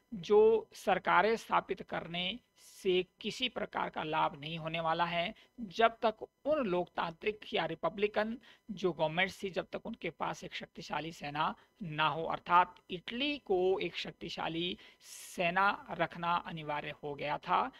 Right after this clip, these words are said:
और उस सेना के आधार पर ही जो विखंडित राज्य थे, उनको एकीकृत किया जा सकता था। तीसरा जो महत्वपूर्ण निचोड़ इन्होंने निकाला था, वो ये था कि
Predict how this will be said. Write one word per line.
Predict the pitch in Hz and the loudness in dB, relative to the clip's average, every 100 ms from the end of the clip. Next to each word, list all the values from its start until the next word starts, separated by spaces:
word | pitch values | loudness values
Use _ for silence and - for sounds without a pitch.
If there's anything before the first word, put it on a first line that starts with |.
| - | -10
और | - 185 | -2 0
उस | 190 190 180 | -2 -6 -8
सेना | 175 190 | -2 0
के | 208 - | 0 0
आधार | - 156 | -2 -4
पर | - - | -6 -8
ही | 143 180 | -8 -8
जो | 165 160 | -6 -8
विखंडित | 156 147 156 160 156 | -10 -10 -8 -10 -10
राज्य | 156 143 147 160 160 | -10 -8 -4 -4 0
थे, | 185 190 196 - - | 4 2 2 -20 -8
उनको | 247 - | -6 -4
एकीकृत | 233 - 165 156 | -6 -8 -10 -12
किया | - 151 143 | -10 -8 -8
जा | 151 | -8
सकता | 151 - - - | -14 -18 -16 -16
था। | - _ - - _ _ | -16 _ -20 -20 _ _
तीसरा | 247 240 254 | -4 0 0
जो | 247 220 | 2 0
महत्वपूर्ण | 202 185 208 - 220 208 | 0 0 -2 0 0 0
निचोड़ | 170 202 220 | -2 2 2
इन्होंने | 202 175 170 170 170 - _ | 2 -2 -4 -4 -6 -8 _
निकाला | 170 151 165 170 | -10 -4 0 0
था, | 175 175 | 0 -4
वो | 170 | -4
ये | 170 185 | 0 0
था | 190 170 208 277 - - _ - | 2 0 0 -2 -20 -20 _ -4
कि | 220 247 254 | 2 2 2